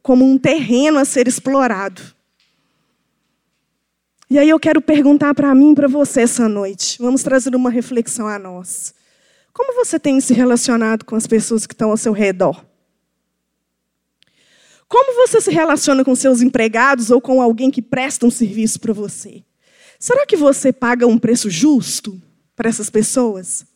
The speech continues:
Será que você paga os seus impostos em dia, mesmo achando que é um absurdo, que são muito exorbitante o preço, que não é justo você pagar algo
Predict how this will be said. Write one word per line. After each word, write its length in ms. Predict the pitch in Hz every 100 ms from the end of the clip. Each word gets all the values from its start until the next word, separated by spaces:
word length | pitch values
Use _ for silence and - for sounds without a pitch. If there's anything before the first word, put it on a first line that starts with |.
| _ _ _ _ _ _ _ _ _ _ _ _ _ _ _ _
Será 400 | - 466 480 523
que 120 | -
você 840 | 302 302 294 - 277 247 220 214 -
paga 220 | 285 269 254
os 80 |
seus 240 | - 247 226
impostos 480 | 220 220 240 226 226
em 160 | 220
dia, 480 | 202 190 254 233 196
mesmo 480 | 240 277 311 262 247
achando 680 | 233 - 247 247 240 220 - _ _ _
que 160 | - 247
é 100 | 247
um 220 | 240 262
absurdo, 1000 | 294 247 - - 294 285 185 214 196 - _ _ _ _ _
que 80 | -
são 240 | - 277
muito 480 | 262 269 330 339 277
exorbitante 840 | 233 285 240 240 - 294 277 262
o 40 | 233
preço, 600 | - 269 277 254 - 226 _ _ _ _ -
que 120 | 294
não 160 | 302
é 100 | 285
justo 500 | 269 - 285 359 -
você 240 | 254 269 262
pagar 400 | 277 240 240 233
algo 440 | 247 254 233 220